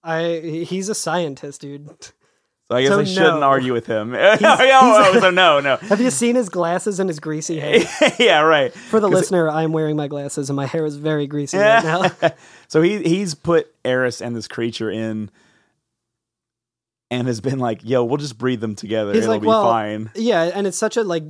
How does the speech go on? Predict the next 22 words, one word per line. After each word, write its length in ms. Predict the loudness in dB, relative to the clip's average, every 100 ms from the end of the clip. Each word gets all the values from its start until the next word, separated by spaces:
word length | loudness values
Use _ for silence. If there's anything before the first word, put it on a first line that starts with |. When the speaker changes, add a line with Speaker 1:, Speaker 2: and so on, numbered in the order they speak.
| -10
Speaker 1:
again, 380 | -6 -6 -6 -8
dehumanizing, 840 | -6 -6 -4 -4 -4 -6 -6 -8
really 200 | -8 -8
shitty, 500 | -8 -10 -10 -10 -12
like, 200 | -14 -18 _ _ _ -6
way 180 | -2
of 120 | -2 -4
looking 240 | -6 -6
at 80 | -8
it, 20 |
where 100 | -8
he's 80 | -8
like, 120 | -8
"Okay, 200 | -4 -4
th-, 120 | -4 -10 -8
I 120 | -4
have 240 | -4 -8 -16
a 80 | -6
couple 200 | -6 -4
problems 340 | -6 -6 -10
here. 200 | -14 -14 _ _ _ _ _ _
One, 400 | -2 0 -2